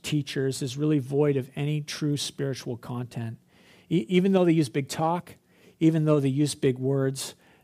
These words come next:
their real power is this. They, they appeal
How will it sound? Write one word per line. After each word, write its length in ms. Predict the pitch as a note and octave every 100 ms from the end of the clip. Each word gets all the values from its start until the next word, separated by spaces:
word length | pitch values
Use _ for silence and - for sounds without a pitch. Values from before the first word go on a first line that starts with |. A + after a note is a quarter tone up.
| -
their 200 | D#3 D3+
real 340 | C#3 F3 G#3
power 500 | G#3+ - E3+ D#3+ B2+
is 220 | - A#2+
this. 460 | C3 B2+ G#2 - - _ _ _ _
They, 220 | C3+ C3 B2+ _ _ -
they 160 | C3+
appeal 640 | C3 C3 - F#3 F3+ F#3+